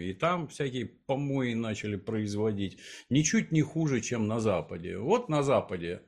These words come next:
выпускают игру, такая есть Company of Heroes, э, где, например, в сюжете отходящие советские войска сжигают деревни вместе с мирными жителями.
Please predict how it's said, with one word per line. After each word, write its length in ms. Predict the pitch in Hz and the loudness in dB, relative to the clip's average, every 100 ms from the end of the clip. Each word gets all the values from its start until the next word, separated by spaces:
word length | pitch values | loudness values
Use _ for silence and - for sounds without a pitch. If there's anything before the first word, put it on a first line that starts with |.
| - - - - - | -20 -16 -16 -16 0
выпускают 800 | 127 151 - 233 226 151 104 117 | 2 2 0 4 6 4 2 0
игру, 600 | 113 117 101 92 92 107 | 0 2 2 2 -2 -6
такая 480 | 107 110 104 92 98 | -8 -4 -2 -2 -4
есть 340 | 101 92 - | -4 -6 -8
Company 480 | - 101 92 104 104 | -6 -4 -4 -4 -2
of 60 | 107 - | -4 -4
Heroes, 600 | 110 101 101 95 - - | -2 0 -2 -6 -12 -12
э, 720 | 120 120 123 123 117 113 113 | -10 -10 -10 -10 -12 -10 -10
где, 680 | 113 107 120 131 127 113 107 | -8 -4 0 2 4 4 2
например, 420 | 107 98 110 110 | 0 -2 -2 0
в 80 | 101 | -2
сюжете 640 | - 123 135 170 151 107 92 | -4 -4 0 -2 0 0 0
отходящие 960 | 90 110 - 131 127 117 - 107 101 | -2 -6 0 2 4 2 0 -2 -2
советские 640 | - 120 113 104 - 104 | 0 0 2 0 -2 0
войска 680 | 101 117 117 - 151 107 92 98 | 2 2 0 0 0 0 -2 -6
сжигают 840 | 101 104 113 135 143 123 104 92 | -4 0 0 4 6 6 4 0
деревни 720 | 110 131 120 95 90 87 90 | 2 2 2 2 0 -6 -8
вместе 540 | 113 104 98 98 - 104 | -10 -4 -2 -2 -2 -6
с 80 | |
мирными 480 | 107 101 92 95 98 | -2 0 0 0 -2
жителями. 720 | 98 101 85 90 90 90 82 | -2 -4 -6 -8 -8 -8 -10